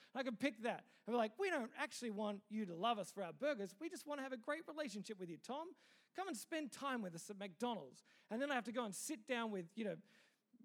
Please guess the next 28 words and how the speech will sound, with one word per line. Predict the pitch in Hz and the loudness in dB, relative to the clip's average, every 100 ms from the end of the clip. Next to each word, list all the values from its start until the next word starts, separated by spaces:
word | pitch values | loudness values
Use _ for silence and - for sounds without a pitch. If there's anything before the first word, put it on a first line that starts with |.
| - 214 - - | -18 -18 -18 0
Janelle, | 269 233 240 208 190 | 4 6 6 4 4
the | |
manager, | 208 214 233 190 180 | 4 6 4 2 0
for | 139 190 | 0 -2
fifteen | 294 262 262 233 226 | 2 4 6 6 6
minutes | 220 165 - | 2 0 -4
and | 185 | -2
get | 220 254 | 2 2
to | - | 4
know | 214 208 208 | 6 8 8
her. | 180 143 156 175 - - - - - | 6 2 -2 -8 -18 -20 -20 -18 2
I'll | 277 | 4
tell | - 320 | 8 8
you | 294 262 | 8 6
what, | 262 151 - _ _ _ - | 6 4 -8 _ _ _ 4
I | |
would | 349 370 370 | 4 6 8
never | 392 381 | 10 10
go | 277 349 | 8 6
to | 311 | 6
McDonald's | 311 220 302 277 214 | 4 8 6 8 4
again. | 226 202 220 151 277 | 2 2 2 2 0
I'd | 320 | 2
be | |
like, | 339 254 | 2 0
"Stuff | - - - - 453 254 | -4 2 8 10 8 8
you, | 339 415 | 6 6
McDonald's. | 220 180 208 285 294 | 2 2 2 2 0